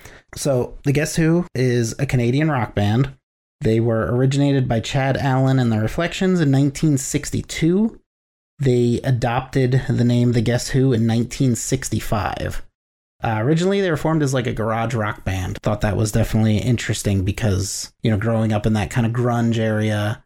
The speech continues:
you think of, like, the Ramones. Obviously, it's, like, the first band that comes to mind when you talk garage bands, but to think that the Guess Who was kinda in that category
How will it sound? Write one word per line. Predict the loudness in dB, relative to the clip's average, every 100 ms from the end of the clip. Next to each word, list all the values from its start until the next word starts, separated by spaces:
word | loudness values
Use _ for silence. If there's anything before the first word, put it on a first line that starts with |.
| _ _ _ _ _ _
you | 0 2
think | 2 2
of, | 2
like, | 0 0
the | 2
Ramones. | 2 4 2 2 0 -2 -6 -4
Obviously, | -2 0 0
it's, | -2 -2
like, | -4
the | -4
first | 0 0 0
band | 0 2 2
that |
comes | 2 2
to | 2
mind | 4 4 4
when | 2
you |
talk | 2 -2 0
garage | -2 0 -2 -2
bands, | -2 -2 -2
but | -2 -4 -4 -14 -20 -2
to | -2
think | 2 0 2
that | 0
the | 0
Guess | 0 -2 -2
Who | 0 2 2 2
was | 0
kinda | 0 0 2
in | 0
that | -2 0
category | 0 0 -2 -2 0 -2 -4